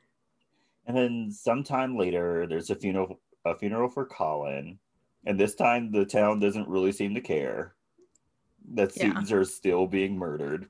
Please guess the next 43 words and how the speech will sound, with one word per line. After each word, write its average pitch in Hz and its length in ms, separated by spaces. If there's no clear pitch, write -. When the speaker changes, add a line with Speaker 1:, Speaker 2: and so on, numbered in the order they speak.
Speaker 2:
Which 220 220
is 220 200
very 196 340
messed 175 380
up, - 160
by 95 140
the 92 100
Speaker 1:
Very, 117 300
Speaker 2:
way. 110 60
Speaker 1:
yeah, 101 300
'cause 104 200
we, 139 220
I 139 100
spoke 196 240
about 156 180
this 160 160
later. 131 340
They 123 360
continue 143 880
to 135 160
go 113 260
ahead 113 300
with 107 140
their 107 160
spring 101 360
formal. 82 640
A, 107 200
a 123 180
child 139 640
was 139 220
just 135 240
murdered. 104 580
Speaker 2:
Right. 202 160
Speaker 1:
And 120 80
they're 120 200
like, 123 280
"You 185 100
know 175 200
what? 165 260
Let's 160 180
have 139 160
a 123 60
party." 101 520